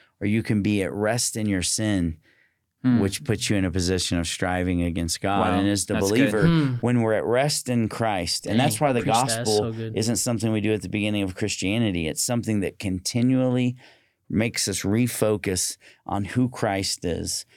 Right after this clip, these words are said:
Speaker 1: what Christ has done for us, what Christ is doing through us. And so I, I hate sin, but God has used my weakness and my sin to, to not only to show me my need for him, but to conform me to the image of Christ.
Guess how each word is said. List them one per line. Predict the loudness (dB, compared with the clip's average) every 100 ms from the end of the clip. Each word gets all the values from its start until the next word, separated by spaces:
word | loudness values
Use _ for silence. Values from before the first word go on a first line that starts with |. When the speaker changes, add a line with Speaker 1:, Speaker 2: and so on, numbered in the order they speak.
| _
Speaker 1:
what | -6 -4
Christ | -2 -2 0 -2
has | -4 -4
done | -2 -2 -2
for | -2 -2
us, | -2 -2
what | -4 -4
Christ | -2 -2 -2 -2
is | -4 -2
doing | -2 0 -2
through | -2 -2
us. | -2 -6 -12 -14 -4
And | -2
so | 0
I, | 0 0 0
I | -2 -2
hate | -2 -4 -4
sin, | -4 0 0 0 -2 -12 -20 -10 -2
but | -2 0
God | 0 0
has | 0 0 0
used | 2 2 2 0 -4 -6 -16 _ _ _
my | -4 -2
weakness | -2 -4 -4 -4 -2 -2
and | -2
my | -2
sin | -2 -2 0 -2 -4 -10 _ _ -4
to, | -2 -2 -2
to | -2 0 2 0 -2
not | -2 0
only | 0 0 0
to | -2
show | -2 0 2
me | 2
my | 2 2
need | 2 0
for | -2 -2
him, | -2
but | -2
to | -4
conform | -4 -4 -4 -2 0 2 2
me | 2 0
to | -2
the | -2
image | -2
of |
Christ. | -2 -4